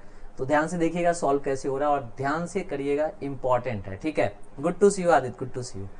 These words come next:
And also please share the session and please download the app सफलता ऐप, ठीक है। अभी मैं आगे आपको डिटेल बताऊंगा। So twenty five is equal to one fifty, so one is equal to six।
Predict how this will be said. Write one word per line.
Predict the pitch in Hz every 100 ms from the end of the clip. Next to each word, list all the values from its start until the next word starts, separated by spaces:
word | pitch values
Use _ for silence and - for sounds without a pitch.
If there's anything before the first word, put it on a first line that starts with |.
| - - - -
And | 156
also | 165 170 214
please | 190 190 208 196 -
share | 156 165
the | 165
session | 165 151 156 165
and | 131 131
please | 156 147 131
download | 123 127 143 131
the | 113
app | 117
सफलता | - 101 104 95 98
ऐप, | 101 -
ठीक | 123
है। | 117
अभी | 131
मैं | 143 131
आगे | 131 139
आपको | 127 123 -
डिटेल | 135 117 120 104
बताऊंगा। | 98 95 92 - - - -
So | 175 180 - - -
twenty | 185 185 240
five | 220 208 220
is | 202
equal | 202 208 214
to | 196
one | 196 202
fifty, | 190 196 202
so | 180 156
one | 165
is | 180 185
equal | 190 185 226
to | 262 - - - - - - - - - - -
six। | 220 -